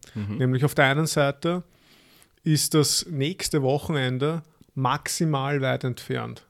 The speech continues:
Speaker 1: Mhm.
Speaker 2: Also der nächste freie Tag ist maximal weit entfernt. Kein anderer Tag ist so weit entfernt.
Speaker 1: Mhm.
Speaker 2: Und auf der anderen Seite hängt einem noch das letzte Wochenende so nah dran, dass man ganz genau weiß, wie es ist.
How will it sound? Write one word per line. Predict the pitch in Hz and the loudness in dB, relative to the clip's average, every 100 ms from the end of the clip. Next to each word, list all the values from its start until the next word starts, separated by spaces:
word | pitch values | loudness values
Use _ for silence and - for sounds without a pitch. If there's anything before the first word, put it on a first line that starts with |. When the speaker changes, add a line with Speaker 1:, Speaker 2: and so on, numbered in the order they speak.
| _ | _
Speaker 1:
Mhm. | - 104 107 147 | -12 -8 -8 -8
Speaker 2:
Also | - 117 | -8 -6
der | 131 | -4
nächste | 139 - | -4 -4
freie | 151 - 123 143 135 | -6 -2 -2 0 -2
Tag | 127 127 139 - _ - | -2 -4 -6 -12 _ -12
ist | 139 139 | -10 -4
maximal | 127 143 - 147 135 | -4 -2 -4 -4 -4
weit | 127 | -4
entfernt. | 131 127 120 113 | -6 -8 -10 -6
Kein | - 131 | -2 -2
anderer | 135 135 135 | -2 -4 -4
Tag | 131 127 | -4 -4
ist | 131 | -6
so | 131 | -6
weit | 123 117 | -6 -8
entfernt. | 117 - - _ _ | -12 -14 -16 _ _
Speaker 1:
Mhm. | 110 104 135 - - - - - _ _ | -10 -10 -10 -14 -20 -20 -20 -20 _ _
Speaker 2:
Und | - 175 220 - - _ _ _ _ - | 8 8 8 4 -12 _ _ _ _ -10
auf | 131 | 0
der | 127 | 2
anderen | 143 | 2
Seite | 151 143 135 - 180 - _ _ - _ _ _ | 0 -2 -2 -6 -8 -12 _ _ -20 _ _ _
hängt | - 147 175 160 | 0 2 2 0
einem | 147 151 | 0 2
noch | 147 - | 0 0
das | 143 | -4
letzte | 139 147 - 147 | -2 -2 -2 -2
Wochenende | 131 127 - 127 123 123 | -2 -4 -6 -8 -6 -6
so | 131 - 143 170 | -6 -4 -2 -2
nah | 151 120 147 | -4 -4 -4
dran, | 127 120 131 175 180 | -4 -4 -4 -6 -6
dass | - 143 | -4 0
man | 139 | 2
ganz | 135 139 165 - | 4 2 2 0
genau | 160 147 135 | 2 2 2
weiß, | 127 143 135 - | 0 0 -2 -2
wie | 143 | -2
es | 135 | -2
ist. | 143 131 - - | -2 -4 -8 -16